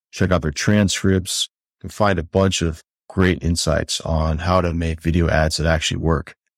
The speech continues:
It's a great resource, and you can try it for free.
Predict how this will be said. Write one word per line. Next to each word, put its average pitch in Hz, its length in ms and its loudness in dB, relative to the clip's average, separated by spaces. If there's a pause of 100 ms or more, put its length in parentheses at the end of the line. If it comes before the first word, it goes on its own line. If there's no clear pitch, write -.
(140)
It's - 80 -20
a - 20 -20
great 90 240 2
resource, 87 640 0 (460)
and 87 480 -2
you 90 80 -12
can 90 180 0
try 95 280 2
it 87 80 0
for 82 100 -10
free. 101 380 0